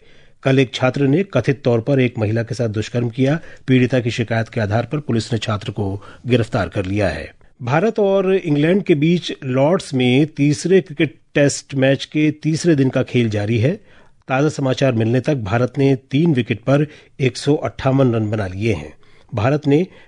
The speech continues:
पहली पारी में तीन विकेट पर एक सौ पैंतालीस रन से आगे खेलना शुरू किया। भारत इंग्लैंड से अभी दो सौ उनतीस रन पीछे है। केएल राहुल चौवन और ऋषभ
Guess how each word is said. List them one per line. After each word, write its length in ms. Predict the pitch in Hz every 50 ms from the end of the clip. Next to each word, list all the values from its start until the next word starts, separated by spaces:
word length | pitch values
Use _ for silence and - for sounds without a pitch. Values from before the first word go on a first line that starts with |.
| _ -
पहली 220 | 127 123 135 156 151
पारी 280 | 139 131 127 127 131
में 160 | 135 151 170 156
तीन 280 | _ - 131 135 135
विकेट 280 | 120 120 113 131 110 -
पर 160 | - 139 147
एक 240 | - - 127 110 -
सौ 160 | - - 135 117
पैंतालीस 560 | - - 117 110 - 120 123 139 143 - -
रन 140 | 123 120 120
से 380 | - - 127 120 123 127 135 135 - - - _ _ - -
आगे 260 | 131 127 131 165 165
खेलना 280 | - - 139 135 139 135
शुरू 260 | - - 147 123 107
किया। 320 | - 101 87 76 - - _ _ _ - _ _ -
भारत 380 | 104 95 104 120 131 139 135 147
इंग्लैंड 320 | 120 113 117 123 127 127
से 120 | - - 143
अभी 540 | 117 104 104 107 117 127 127 123 117 - - - -
दो 240 | 107 98 135 143 147 139
सौ 160 | - 135 107 101 104 - - -
उनतीस 440 | 147 143 - - 180 175 - - 127
रन 140 | 113 110 107
पीछे 320 | - 143 131 - 101 80
है। 120 | 65 - - - _ _ _ _ _ _ _ -
केएल 240 | 143 147 156 156 139
राहुल 280 | 131 135 120 131 139 127
चौवन 440 | - 135 113 101 147 101 117 156 160 - - - - - -
और 220 | 120 120 123 117
ऋषभ 200 | 120 - 160 147